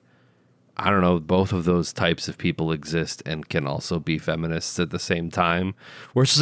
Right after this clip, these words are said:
like, this, like, internalized misogyny. But it was like, uh, it was like normal girl baking a cake,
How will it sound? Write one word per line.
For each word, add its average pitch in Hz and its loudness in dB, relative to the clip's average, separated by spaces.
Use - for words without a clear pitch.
like, 123 4
this, 123 2
like, 107 2
internalized 92 2
misogyny. 82 0
But 110 4
it 107 4
was 95 4
like, 87 4
uh, 78 4
it 90 2
was 90 4
like 85 0
normal 143 6
girl 98 4
baking 87 2
a 80 -2
cake, - -4